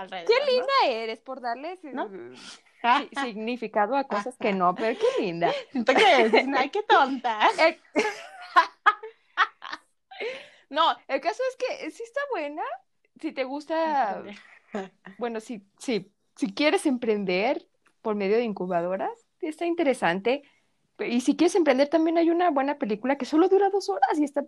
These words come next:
Speaker 2: perfecta. La del
Speaker 1: Mm.
Speaker 2: interno, donde sale Anne
Speaker 1: Ay, sí.
Speaker 2: Hathaway,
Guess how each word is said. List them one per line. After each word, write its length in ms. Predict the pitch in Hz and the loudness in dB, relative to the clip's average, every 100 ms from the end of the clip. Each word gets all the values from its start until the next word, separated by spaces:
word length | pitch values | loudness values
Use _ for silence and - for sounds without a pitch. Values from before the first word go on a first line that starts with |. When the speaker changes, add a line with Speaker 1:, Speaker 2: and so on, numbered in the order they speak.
| - | -6
Speaker 2:
perfecta. 480 | 330 - 302 247 226 - _ _ - | -6 -4 0 2 2 -2 _ _ 2
La 160 | 254 | 4
del 220 | 240 226 | 6 2
Speaker 1:
Mm. 40 | 220 | 2
Speaker 2:
interno, 440 | 208 208 262 392 679 831 - _ | 0 -2 -4 -4 -6 -8 -18 _
donde 420 | 302 262 226 214 | -8 -8 -6 -8
sale 220 | 247 240 | -4 0
Anne 220 | 226 208 196 | 0 0 -4
Speaker 1:
Ay, 60 | |
sí. 60 | 320 | -4
Speaker 2:
Hathaway, 280 | 349 403 | -2 -2